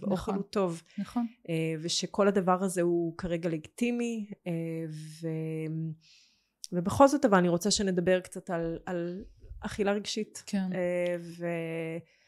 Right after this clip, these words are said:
Speaker 1: והדבר הזה, ואיך מתמודדים עם זה למי ש-, אה, כן פנוי מחשבתית להתחיל, אה, להתמודד עם הדבר הזה.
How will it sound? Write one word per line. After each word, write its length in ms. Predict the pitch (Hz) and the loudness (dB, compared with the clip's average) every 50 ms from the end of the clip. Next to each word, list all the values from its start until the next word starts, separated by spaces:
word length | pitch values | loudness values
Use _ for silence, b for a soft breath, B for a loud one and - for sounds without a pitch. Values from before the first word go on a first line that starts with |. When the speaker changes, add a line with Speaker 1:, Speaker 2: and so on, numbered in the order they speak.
| _ _ _ | _ _ _
Speaker 1:
והדבר 640 | - 165 180 175 175 170 165 175 160 190 180 180 185 | -6 -2 0 0 0 2 0 2 4 6 4 4 4
הזה, 180 | 196 185 196 175 160 | 2 -2 -2 -2 0
ואיך 240 | 175 175 170 - | 0 0 0 -2
מתמודדים 520 | 196 185 - 180 180 170 175 165 175 185 185 | -6 -6 -6 -4 -2 -2 -2 -2 -2 -2 -2
עם 120 | 190 190 | -2 -4
זה 180 | 180 175 185 170 | -2 0 0 0
למי 240 | 170 170 175 180 175 | 2 0 -2 -2 -2
ש-, 140 | - - 190 180 180 175 175 175 170 160 - - - | -4 -4 -4 -4 -2 -2 -4 -4 -4 -6 -8 -6 -4
אה, 160 | 175 170 170 170 - | -2 -2 -2 -4 -2
כן 160 | - 254 240 208 | 0 0 0 2
פנוי 220 | - 214 196 190 185 | 0 2 2 2 2
מחשבתית 480 | 180 - - - 175 - - 175 - | 2 0 -2 -6 -6 -4 -4 -4 -2
להתחיל, 480 | 180 175 170 - - - 175 175 170 175 | -2 -2 -2 -4 -6 -4 -2 0 0 0
אה, 240 | 170 170 165 165 160 | 0 0 0 -2 -2
להתמודד 520 | 165 175 175 - - 175 165 160 175 160 | -4 -4 -6 -6 -8 -8 -6 -6 -4 -4
עם 140 | 175 170 165 | -4 -4 -4
הדבר 400 | 160 156 156 156 160 165 139 - | -6 -6 -8 -6 -6 -4 -4 -4
הזה. 160 | 156 160 - | -4 -6 -8